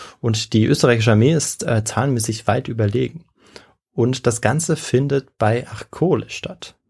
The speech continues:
in Norditalien. Und als der französische Angriff beim Versuch, die Etsch zu überqueren, das ist, äh, der Fluss, ähm, als dort dieser Angriff eben ins Stocken gerät, greift sich Napoleon eine Fahne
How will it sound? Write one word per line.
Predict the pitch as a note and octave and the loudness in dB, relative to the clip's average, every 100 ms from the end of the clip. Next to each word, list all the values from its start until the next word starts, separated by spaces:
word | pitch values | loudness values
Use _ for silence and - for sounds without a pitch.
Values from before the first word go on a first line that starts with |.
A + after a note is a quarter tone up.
| _ | _
in | - G#2+ | -6 -4
Norditalien. | G#2 A2+ - - - - _ - - - | -4 -6 -10 -12 -12 -16 _ -20 -18 -4
Und | A#2+ | 0
als | A2+ | 2
der | A#2+ | 2
französische | B2+ B2 F#3 F#3 E3 D#3+ | 2 2 2 2 0 2
Angriff | F3 D3+ - | 2 0 0
beim | A#2+ | 0
Versuch, | A2 A2 A#2 | 2 2 2
die | - C3 | -2 -2
Etsch | C#3+ D#3+ - | 0 0 -2
zu | - | -6
überqueren, | A2 G2+ - G#2+ A2 | -4 -6 -6 -4 -4
das | A2 | -4
ist, | - - | -8 -8
äh, | D#3+ A#2+ A2 | -6 -4 -2
der | G#2 F#2+ F#2+ | 0 -2 -2
Fluss, | - - F3+ F3 - - - - - - | -6 0 0 0 -6 -14 -20 -20 -20 -8
ähm, | B2+ G#2+ G#2 A2+ - _ _ | 0 2 4 0 -6 _ _
als | - A#2 - | -6 -4 -4
dort | - A#2 - - - _ - | -2 -2 -2 -8 -12 _ -6
dieser | A#2 A#2+ | 0 2
Angriff | B2 C3 A2+ | 2 2 2
eben | A#2+ A2+ | 2 2
ins | A2 | 0
Stocken | - D#3 E3 | 0 0 2
gerät, | A#2+ G#2 A2 C3+ - - | 0 2 2 0 -4 -4
greift | A2 E3 F3 | -2 0 -2
sich | - - | -6 -4
Napoleon | A#2+ A2 B2+ C3+ B2+ | -4 -2 0 2 0
eine | C3 G#2 G#2 | -2 -4 -4
Fahne | - B2+ D3+ G#2+ D#3 | -6 -4 -2 -2 -4